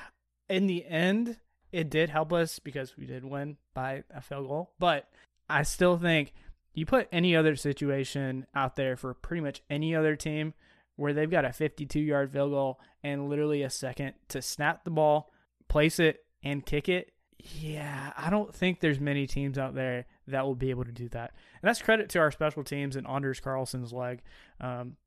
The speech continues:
to be able to make that. What do you think of, of, of Saban's going and complaining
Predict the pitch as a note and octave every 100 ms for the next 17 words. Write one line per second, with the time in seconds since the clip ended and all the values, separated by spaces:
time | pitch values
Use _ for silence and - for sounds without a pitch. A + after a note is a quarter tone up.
0 | - C#3 C3 B2+ B2 A#2+ B2 - E3 -
1 | - - - - - G3+ A#3+ A3 G#3 F3+
2 | D#3 - D#3+ D#3 - D#3 - E3+ G3 F#3
3 | E3 D3 C#3+ - _ _ _ - D#3+ D3
4 | E3 D#3+ D3+ C#3+ C#3 - C#3+ D3 C#3+ C#3